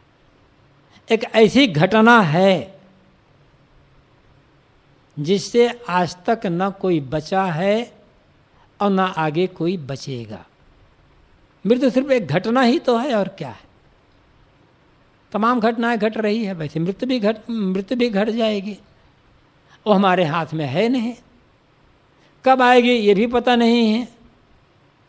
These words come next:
लेकिन आदमी के मन में हर समय मौत का भय सवार, मौत से भीत है आदमी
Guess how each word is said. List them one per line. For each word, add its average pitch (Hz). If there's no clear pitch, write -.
लेकिन 214
आदमी 196
के 202
मन 202
में 226
हर 175
समय 175
मौत 175
का 165
भय 135
सवार, 117
मौत 220
से 214
भीत 160
है 143
आदमी 127